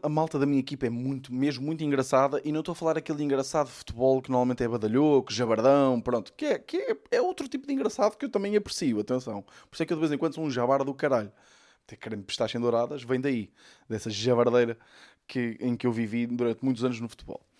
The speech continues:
Mas na minha equipa tem malta mesmo genuinamente engraçada e com cabeça, tipo, fixe, sabem? Tipo, são pessoas mesmo engraçadas. Mas depois, nos jogos, pá, eu jogo contra outra malta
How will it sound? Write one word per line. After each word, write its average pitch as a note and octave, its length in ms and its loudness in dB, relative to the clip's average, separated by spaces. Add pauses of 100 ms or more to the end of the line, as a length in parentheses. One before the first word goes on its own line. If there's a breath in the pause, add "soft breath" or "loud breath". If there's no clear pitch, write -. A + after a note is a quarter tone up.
(180 loud breath)
Mas D3+ 120 2
na A3 80 4
minha A#3 120 2
equipa G#3+ 240 -2
tem G#3+ 140 -2
malta G#3 220 0
mesmo G3+ 200 -2
genuinamente G3 560 -2
engraçada E3 600 6
e D#3 120 0
com E3+ 280 -2
cabeça, D#3 420 2
tipo, C#3+ 600 0 (240 loud breath)
fixe, - 540 -2
sabem? D#3 340 6
Tipo, C3+ 340 -4
são E3 180 -2
pessoas F3+ 260 0
mesmo F#3 200 0
engraçadas. B2+ 580 -6 (800 loud breath)
Mas G3+ 160 0
depois, C#3 260 2
nos C#3+ 160 -4
jogos, A2+ 340 2
pá, A#2 160 0
eu G#2+ 80 -2
jogo C#3+ 220 -2
contra B2+ 260 -4
outra A#2 180 -4
malta G2 380 -8